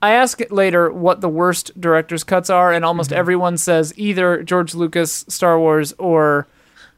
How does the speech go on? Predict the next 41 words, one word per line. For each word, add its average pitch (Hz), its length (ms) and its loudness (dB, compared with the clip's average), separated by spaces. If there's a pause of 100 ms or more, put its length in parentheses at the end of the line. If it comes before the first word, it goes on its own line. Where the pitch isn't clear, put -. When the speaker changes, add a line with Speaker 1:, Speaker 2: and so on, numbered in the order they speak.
Speaker 1:
uh, 156 320 0
Apocalypse 165 520 -2
Now 156 140 0
Redux. 165 540 0 (280)
Speaker 2:
Hmm. 262 120 -10
Speaker 1:
But, 180 300 2
um, 170 600 0 (960)
Speaker 2:
Redux, 175 360 -10
Speaker 1:
the 196 100 2
one, 202 80 0
Speaker 2:
really? 240 180 0
Speaker 1:
the 214 60 2
one 269 240 2
thing, 311 420 -2 (180)
we'll 196 180 -2
get 220 160 0
into 151 180 -2
Redux. - 480 -8
We'll 240 240 2
get 240 180 4
into 214 380 2
it, - 60 -2
Speaker 2:
Okay. 143 100 -8
Speaker 1:
Huber. 139 300 -6 (200)
Speaker 2:
Okay. 196 260 -8 (280)
Speaker 1:
But 202 140 0
the 226 80 4
one 277 180 4
thing 339 160 0
about, 233 380 2 (200)
the 202 120 -4
one 233 140 4
thing 330 120 0
about 214 400 2 (1300)
the, 190 420 0
the 180 420 2
special 220 460 -2
editions 175 460 -4
of 156 80 -12
Star 180 240 2
Wars, 175 240 0